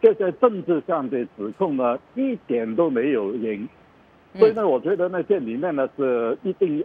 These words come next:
Speaker 1: 有很多问题。
Speaker 2: 是。
Speaker 1: 再一个呢，就是说他的，就即便他控他贪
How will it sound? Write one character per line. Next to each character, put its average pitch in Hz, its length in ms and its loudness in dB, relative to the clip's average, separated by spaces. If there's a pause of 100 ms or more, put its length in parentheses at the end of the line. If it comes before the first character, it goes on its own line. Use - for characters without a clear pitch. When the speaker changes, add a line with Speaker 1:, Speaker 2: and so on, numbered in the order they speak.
Speaker 1:
有 110 220 -2
很 107 200 -12
多 139 140 2
问 131 280 -2
题。 117 300 -4 (220)
Speaker 2:
是。 - 200 -8
Speaker 1:
再 214 120 6
一 202 180 -2
个 170 140 0
呢， 156 160 -2
就 151 160 -2
是 139 240 0
说 170 240 -2
他 180 240 -2
的， 165 160 -6 (300)
就 160 160 0 (140)
即 196 280 -4
便 175 280 2
他 175 440 0 (420)
控 170 300 0
他 175 320 0 (100)
贪 165 240 -2